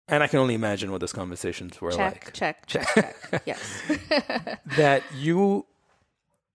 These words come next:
Speaker 1: at the end of the day, still stuck through, um, your initial idea, which was solving this crucial need that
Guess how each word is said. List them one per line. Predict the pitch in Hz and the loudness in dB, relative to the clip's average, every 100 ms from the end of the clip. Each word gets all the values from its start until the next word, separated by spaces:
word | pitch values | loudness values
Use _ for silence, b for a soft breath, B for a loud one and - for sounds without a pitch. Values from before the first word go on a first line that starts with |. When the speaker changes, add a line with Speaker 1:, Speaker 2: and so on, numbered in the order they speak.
| _ _ - | _ _ 2
Speaker 1:
at | 165 | 6
the | 175 | 6
end | 180 | 6
of | 196 | 4
the | 160 | 4
day, | 143 135 | 4 4
still | - - 143 | 4 4 4
stuck | 131 - 135 127 - | 2 2 4 4 -2
through, | - - 139 127 117 110 107 101 _ _ _ - | -8 0 2 4 4 2 0 -6 _ _ _ 2
um, | 110 101 95 92 92 - _ - | 4 6 4 0 -6 -16 _ 2
your | 127 | 4
initial | 113 110 - 113 | 4 2 2 4
idea, | 98 92 101 95 92 | 2 2 2 4 2
which | 95 - | 0 -2
was | 98 | -2
solving | - 101 98 98 101 92 92 _ _ | 2 4 4 2 0 -2 -6 _ _
this | 117 110 - - _ - | 0 2 0 -6 _ -12
crucial | - 156 190 135 104 | 4 4 6 4 2
need | 101 110 87 85 B B B B | 0 0 0 -2 B B B B
that | 117 123 110 - | 2 4 6 2